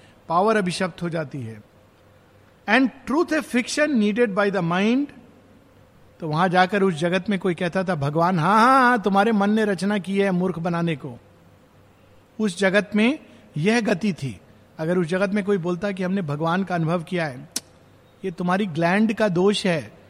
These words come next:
थायराइड ग्लैंड ओवर एक्टिव हो गया है, टेस्ट करा लो, भगवान की वाणी सुनाई नहीं देती है, ये केवल जो मूर्ख होते हैं और पागल होते हैं उनको सुनाई देती है।" उस जगत का ये प्रभाव है। तो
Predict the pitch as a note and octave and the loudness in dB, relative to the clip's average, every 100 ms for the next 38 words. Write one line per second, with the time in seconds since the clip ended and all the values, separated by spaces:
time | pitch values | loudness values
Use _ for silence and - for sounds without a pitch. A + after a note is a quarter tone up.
0 | - - D#3+ F3 G#3+ F3+ G3 G#3 G3+ G3+ | -20 -8 -4 0 0 0 0 0 2 2
1 | G3+ G3 F#3 G#3+ F#3+ F#3+ A3+ C4+ A3+ A3 | 0 0 -2 -4 -2 -2 -2 -4 -4 -4
2 | G3 - G#3 F3+ D#3+ C3 - - - - | -4 -4 0 0 0 -4 -10 -20 -20 -14
3 | C#3 D3+ E3+ G3 F#3+ G3 F3+ G3+ - F#3 | -8 -2 0 0 -2 -2 0 -2 -4 -4
4 | G3 G3 G#3+ G#3+ F#3+ F3+ C#3+ A2 - _ | -2 -2 0 -2 -2 -4 -4 -8 -18 _
5 | - E3+ D#3+ F3+ G#3+ C4+ - - _ _ | -14 -12 -8 -4 -4 -4 -10 -20 _ _
6 | F3 E3 F3+ A3+ G3 G3 A3+ A3+ F3+ E3+ | -4 0 0 0 -2 -2 -2 -2 -2 -2
7 | F3+ G3+ F3+ G#3 F#3 F#3 E3 E3 D3 C3+ | -2 -2 -2 -2 -2 -4 -4 -4 -4 -6
8 | A#2+ D3+ F#3+ D#3 F3+ F#3+ - F#3 G3+ F3+ | -8 -4 -2 -2 -2 -4 -4 -6 -6 -6
9 | C3+ B2+ B2 G2+ G2+ _ - - _ _ | -8 -8 -8 -12 -20 _ -20 -20 _ _
10 | - F3 E3+ | -6 -4 -4